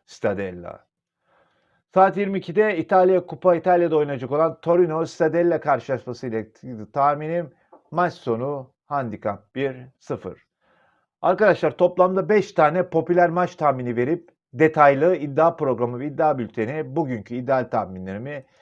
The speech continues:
yani en çok tutan, kazandıran banko iddia tahminlerimi sizlere önerdim. Ben sağlam ve garanticiyimdir fakat aranızda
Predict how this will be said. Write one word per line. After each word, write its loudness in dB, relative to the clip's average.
yani 0
en -4
çok -8
tutan, -4
kazandıran 0
banko 0
iddia -4
tahminlerimi -6
sizlere -4
önerdim. -10
Ben 2
sağlam 0
ve 0
garanticiyimdir -4
fakat -2
aranızda -2